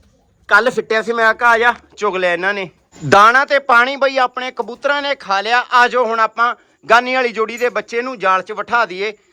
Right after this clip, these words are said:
ਚੱਕ ਕੇ। ਆ ਜਾ ਬਈ, ਆ ਜਾ ਮਿੱਤਰਾ, ਆ ਜਾ, ਆ ਜਾ। ਭੱਜਦਾ ਕਿੱਧਰ ਆ ਛੋਟੇ? ਥੋੜ੍ਹਾ ਜਿਹਾ ਮੈਲਾ ਜਿਹਾ ਹੋ ਗਿਆ ਇਹ, ਕੋਈ ਨਹੀਂ, ਹੋ ਜਾਊਗਾ ਠੀਕ ਆ। ਲਓ ਜੀ,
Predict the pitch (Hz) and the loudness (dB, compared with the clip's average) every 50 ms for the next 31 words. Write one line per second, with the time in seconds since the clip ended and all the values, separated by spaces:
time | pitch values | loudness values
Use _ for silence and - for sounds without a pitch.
0 | _ _ _ _ _ _ - 214 208 196 185 - 233 240 240 220 _ _ _ _ | _ _ _ _ _ _ -8 -6 -4 -4 -6 -6 -6 -6 -6 -6 _ _ _ _
1 | _ _ _ _ - 208 220 214 208 202 190 185 180 160 - - _ _ _ _ | _ _ _ _ -2 0 2 2 2 0 -2 -2 -4 -6 -12 -16 _ _ _ _
2 | _ _ _ _ _ _ - - - - - - - - - - - - - - | _ _ _ _ _ _ -20 -20 -20 -20 -20 -20 -20 -20 -20 -20 -20 -20 -20 -12
3 | - - 208 233 247 254 262 247 247 247 247 254 247 247 240 233 240 233 233 233 | -2 2 2 4 4 4 2 0 0 2 4 6 6 6 4 4 2 0 0 -2
4 | 233 233 233 - 240 233 196 165 196 190 202 196 202 202 165 185 214 202 190 202 | -4 -6 -4 -4 -4 -4 -4 -4 -4 -4 -4 -4 -6 -8 -6 -4 -2 0 0 0
5 | 233 269 247 - - 214 202 202 214 214 220 240 262 285 277 233 190 - _ _ | 0 -2 -4 -4 -4 -2 -2 0 0 2 4 4 6 4 4 2 -2 -10 _ _
6 | _ _ _ _ _ _ _ _ _ _ _ _ _ _ _ - 208 233 294 294 | _ _ _ _ _ _ _ _ _ _ _ _ _ _ _ -6 -2 2 4 4
7 | 285 269 254 233 214 214 226 233 233 233 208 190 180 170 185 180 196 208 254 262 | 4 4 4 6 6 6 6 6 4 2 2 0 -2 0 0 0 2 0 -2 -4
8 | - _ _ _ _ _ _ _ _ _ - 190 208 214 220 233 208 202 208 196 | -8 _ _ _ _ _ _ _ _ _ -8 -6 -4 -4 -4 -4 -2 -2 -2 -4
9 | 208 202 202 208 - - 190 196 170 233 240 233 _ _ _ _ _ _ _ 156 | -4 -4 -6 -6 -6 -8 -10 -8 -6 -6 -6 -6 _ _ _ _ _ _ _ 2
10 | 165 196 208 214 208 185 208 170 | 4 6 6 6 6 2 0 -4